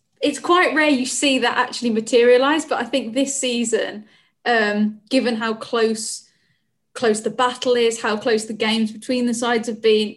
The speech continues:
there's, there's every single chance of that. And I think, yeah, it, it, today it's one of those results for Chelsea where, you know,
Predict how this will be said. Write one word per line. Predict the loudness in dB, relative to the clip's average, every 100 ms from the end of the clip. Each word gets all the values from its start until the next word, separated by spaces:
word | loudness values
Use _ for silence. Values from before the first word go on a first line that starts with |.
| 0
there's, | 2 2 -2
there's | 0
every | 2 0 -4
single | -2 -2 -2
chance | -4 -4 -4 -8
of | -2
that. | -2 0
And | -2
I | -4
think, | -2 -2 -2 -8 _
yeah, | -2 0 0 -2
it, | -4 -2
it, | -4 -6 -10
today | -2 2 2 0 -4
it's | -6
one | -8 -4
of |
those | 0 0 -2
results | -6 -4 -4 -4
for | -12
Chelsea | -8 -6 -6 -6 -6
where, | -4 -4 -4 -8 _ _ _ _ -6
you | -4
know, | -2 -2 -4 -8